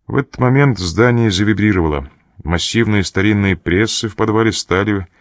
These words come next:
выплёвывать полуденный выпуск газеты. Кэт нравилось, когда работали печатные станки. Это делало процесс её работы завершённым. Она снова посмотрела на первую полосу, на заголовок "Похоронена заживо".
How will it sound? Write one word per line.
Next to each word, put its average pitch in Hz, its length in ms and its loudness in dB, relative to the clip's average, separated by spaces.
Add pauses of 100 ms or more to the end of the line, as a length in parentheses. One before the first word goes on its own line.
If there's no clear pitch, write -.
(220)
выплёвывать 90 680 0
полуденный 87 520 2
выпуск 82 340 -4
газеты. 76 480 -4 (840)
Кэт 151 320 0
нравилось, 117 600 2
когда 85 280 -2
работали 98 340 0
печатные 95 440 -4
станки. 87 520 -4 (540)
Это - 200 -4
делало 110 360 2
процесс - 520 0
её 95 140 0
работы 92 380 0
завершённым. 85 760 -6 (840)
Она 131 120 2
снова 165 280 2
посмотрела 127 760 0
на 104 120 0
первую 90 340 0
полосу, 127 400 -4
на 90 80 0
заголовок 98 640 0
"Похоронена 98 600 -2
заживо". 73 500 -2